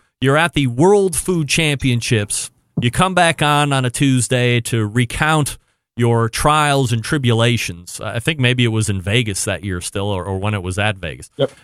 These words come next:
Speaker 1: Um, so it was the first couple of years that World Food Championships was going on. And you begin to regale me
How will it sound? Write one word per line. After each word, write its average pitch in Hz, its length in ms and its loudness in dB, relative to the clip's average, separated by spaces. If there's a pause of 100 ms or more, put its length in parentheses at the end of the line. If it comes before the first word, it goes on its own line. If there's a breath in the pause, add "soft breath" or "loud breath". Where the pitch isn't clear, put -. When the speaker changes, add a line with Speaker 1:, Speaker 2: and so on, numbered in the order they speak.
Speaker 1:
Um, 113 400 2 (200)
so 151 200 2
it - 20 6
was 147 80 2
the 123 80 -2
first 165 240 0 (180)
couple 147 320 0
of 117 100 0
years 117 460 2
that 104 180 -2
World 113 240 2
Food 101 140 -4
Championships 117 560 -4
was 98 60 -20
going 117 180 -2
on. 104 60 -6 (240)
And 160 160 0
you 170 80 0
begin 185 460 -2
to 160 400 -4
regale 131 680 0
me 82 300 -10